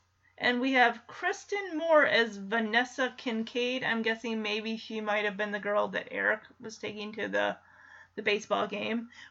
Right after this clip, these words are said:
We have Cynthia Mace as Evelyn, who looks like she may be a faculty member.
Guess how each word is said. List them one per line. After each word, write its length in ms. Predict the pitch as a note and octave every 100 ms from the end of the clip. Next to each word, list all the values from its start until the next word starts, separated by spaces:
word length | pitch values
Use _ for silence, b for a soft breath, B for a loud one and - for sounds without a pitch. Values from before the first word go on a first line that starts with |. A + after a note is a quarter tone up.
| -
We 160 | A#3
have 280 | C4 A#3+ F3+
Cynthia 600 | - - D4 D4+ D4 C4
Mace 440 | A3+ A#3 A#3 B3+ -
as 360 | - A3+ G#3 - _ _ _
Evelyn, 800 | A#3 B3 A#3+ G#3 G3+ G3+ G#3 A#3 - _ _ _ _ b b b b
who 180 | - C4+
looks 340 | B3+ C#4+ D4 D#4+
like 140 | A#3
she 220 | - C4
may 260 | A#3+ A#3 A3+
be 220 | G#3+ G#3+
a 40 |
faculty 720 | G#3 - G3 F#3+ G#3+ G#3 A3
member. 600 | F#3+ D#3 - B2 B2 -